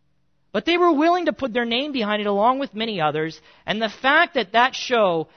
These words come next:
had three million viewers on opening day, it kills me.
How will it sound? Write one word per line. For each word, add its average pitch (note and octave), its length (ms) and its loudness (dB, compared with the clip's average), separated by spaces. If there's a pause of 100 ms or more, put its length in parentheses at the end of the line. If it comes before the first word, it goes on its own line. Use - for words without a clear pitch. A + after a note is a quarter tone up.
had F3+ 260 2
three D4 440 0
million C4 500 0
viewers F#3+ 440 -2
on F3+ 100 -4
opening G3 420 -4
day, E3+ 320 0 (220)
it G3+ 220 -4
kills F4 600 4
me. A3 300 -4